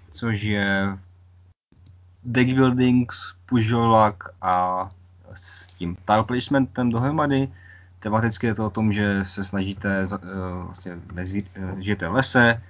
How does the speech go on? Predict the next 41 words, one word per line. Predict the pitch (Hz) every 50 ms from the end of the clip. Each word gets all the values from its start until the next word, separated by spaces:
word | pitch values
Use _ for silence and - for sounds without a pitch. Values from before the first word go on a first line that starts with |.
| - - _
snažíte | - - 104 98 98
se | - 110
dát | 101 98
dohromady | 98 101 101 101 98 98
zvířata, | 98 101 101 101 98 95 95 90
která | - - 95 92 87 85 85 87 - - - -
vás | 92 92 92 92 - -
ube-, | 110 98 104 98 - -
eh, | 98 95 92 92 87 - - -
pomůžou | - 113 110 110 107 101 95 101 95
ten | - 98 95 92
les | 95 95 95 92 - - -
ochránit | 95 - - 104 95 90 92 95 92 95 -
před, | - - - 90 87 87 - - - - - - - - - _ - - -
tam | 85 85
jsou | - - 90
nějací | 87 80 85 85 - 98 92 85 82 85
zlí | 92 90 - 95 98 98 92 90 85
ohnivý | - - 98 95 95 98 98 90
duchové, | 87 87 - - 95 87 82 90
který | 90 78 82 85
se | 95
ho | 95 87
snaží | - 95 95 98 85
napadnout. | 78 80 82 87 90 85 82 87 - - - - - - -
Je | 92 85
to | - 92
takové | 90 - 95 92
jakoby | 92 - 95 87 98 95
zvířatkovské | 90 92 95 95 98 90 - - 95 - - - - 98 90 90 - - - -
fantasy, | - 82 87 90 87 85 92 92 95 92 92 - - - - - - - - - - - -
lehce | - 95 92 - - 92
nadpřirozené. | 90 - - - 117 113 104 101 110 107 104 104 101 98 95 95 - - - - - - - - - - -
A | -
je | 98 98
tam | 101 98
teda | 101 104 98 95
deck | 90 92 90
buil-, | 87 101 98 98 -
deck | 92 98 98 98
building | 98 107 104 101 95 98 98 95 95 95 95 95 -